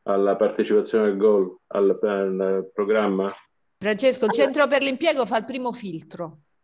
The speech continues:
Speaker 1: Eh.
Speaker 2: Ok? Fa il primo filtro. E Jessica ci spiegava, scusa Jessica, eh, così
Speaker 3: No, no.
Speaker 2: magari
Speaker 1: Eh,
Speaker 2: Jessica ci
Speaker 1: sì.
Speaker 2: spiegava che, eh,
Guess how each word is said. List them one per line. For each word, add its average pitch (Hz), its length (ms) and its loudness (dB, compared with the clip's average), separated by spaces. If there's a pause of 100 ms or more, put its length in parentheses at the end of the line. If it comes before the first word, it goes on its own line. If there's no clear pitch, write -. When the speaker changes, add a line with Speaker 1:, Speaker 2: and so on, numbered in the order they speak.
(540)
Speaker 1:
Eh. - 100 2 (380)
Speaker 2:
Ok? - 60 -20
Fa 220 100 4
il 214 60 0
primo 240 280 0
filtro. 165 540 -6
E 220 300 0
Jessica 220 500 0
ci 208 180 -6
spiegava, 247 460 0
scusa 220 340 -6
Jessica, 196 600 -6
eh, 196 100 -4
così 202 220 -4
Speaker 3:
No, - 120 -4
no. - 40 -4
Speaker 2:
magari 220 240 -4 (520)
Speaker 1:
Eh, 220 280 2
Speaker 2:
Jessica 233 460 0
ci 214 120 -4
Speaker 1:
sì. 202 100 -6
Speaker 2:
spiegava 269 680 0
che, 202 520 -8
eh, 175 760 -2